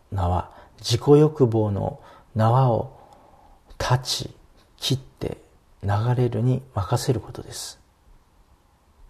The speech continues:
共同体を守り、保護するためには、共同体を構成している個々人が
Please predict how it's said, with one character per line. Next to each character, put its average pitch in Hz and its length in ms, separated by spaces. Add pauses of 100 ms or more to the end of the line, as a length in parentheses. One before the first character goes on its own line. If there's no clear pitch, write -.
(2750)
共 139 220
同 143 160
体 131 240
を 120 140
守 113 420
り、 - 80 (120)
保 - 240
護 139 100
す 123 160
る 101 80
た - 140
め 117 120
に 107 120
は、 104 300
共 135 200
同 135 160
体 123 240
を 113 80
構 127 260
成 120 240
し - 160
て 127 80
い 117 60
る 104 140 (380)
個 - 240
々 160 140
人 113 280
が 95 220